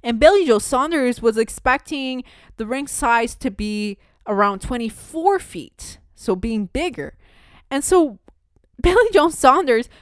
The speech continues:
when he figured out that the ring was actually gonna be indeed a little bit smaller than what he's usually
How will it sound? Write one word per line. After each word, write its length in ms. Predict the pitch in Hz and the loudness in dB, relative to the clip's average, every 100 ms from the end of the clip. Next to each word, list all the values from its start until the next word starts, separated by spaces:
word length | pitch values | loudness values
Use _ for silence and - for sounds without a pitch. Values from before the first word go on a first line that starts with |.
| _ | _
when 140 | 240 | -6
he 160 | 277 302 | -4 -4
figured 320 | - 262 247 | -2 -2 2
out 380 | 240 240 226 202 | 4 4 4 2
that 200 | 202 202 | -2 -4
the 80 | 190 | -4
ring 240 | 208 220 | -4 -4
was 140 | 202 196 | -4 -2
actually 300 | 202 - 196 | -4 -4 -8
gonna 180 | 190 | -6
be 160 | 180 180 | -6 -6
indeed 360 | 175 170 240 294 | -8 -8 -4 -2
a 80 | |
little 220 | 262 262 247 | 0 0 2
bit 140 | 254 | 0
smaller 580 | - 233 262 294 277 277 | -2 -4 -2 0 0 -2
than 240 | 226 190 | -2 -2
what 160 | 196 196 | -2 -2
he's 180 | 190 175 | -4 -8
usually 600 | 185 196 202 196 190 | -10 -8 -8 -6 -8